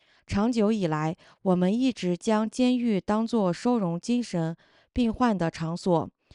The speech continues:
同时任由街道沦为流浪者营地。我将把资源从臃肿的体制转移至社区治疗，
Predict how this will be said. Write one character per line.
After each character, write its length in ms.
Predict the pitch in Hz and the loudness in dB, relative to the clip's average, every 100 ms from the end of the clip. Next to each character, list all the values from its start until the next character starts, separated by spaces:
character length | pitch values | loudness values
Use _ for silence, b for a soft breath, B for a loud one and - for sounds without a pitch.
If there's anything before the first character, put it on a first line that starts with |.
| b b - | b b -2
同 240 | 190 220 | 2 2
时 240 | - 196 | 0 0
任 240 | 202 262 247 | 2 2 4
由 220 | 170 170 | 2 0
街 240 | - 233 | 0 0
道 340 | 233 220 180 180 - _ _ _ - | 2 2 2 0 -8 _ _ _ -4
沦 260 | 185 190 214 | 2 2 4
为 240 | 185 185 | 2 0
流 240 | 185 170 | 0 0
浪 200 | 208 233 | 2 0
者 200 | 214 170 | 0 -4
营 220 | 147 156 160 | -4 -8 -2
地。 300 | 214 175 - _ _ _ _ _ | 0 -2 -4 _ _ _ _ _
我 180 | 196 190 | 2 4
将 260 | 247 254 | 4 2
把 240 | 247 190 165 | 4 4 2
资 240 | - 254 | 0 0
源 240 | 214 170 185 | 2 2 0
从 300 | - 170 175 | -2 -2 0
臃 200 | 240 254 | 0 0
肿 220 | 202 160 | 0 0
的 140 | 165 | -2
体 260 | 160 - 160 | -2 -6 -8
制 240 | - 220 | -2 -2
转 300 | 196 180 156 | 0 -2 -4
移 140 | 147 165 | -4 -6
至 220 | - 208 | -4 -4
社 240 | 175 254 | -2 -4
区 220 | 202 - 208 | -4 -6 -6
治 220 | - 220 | -4 -2
疗， 320 | 156 151 | 0 -2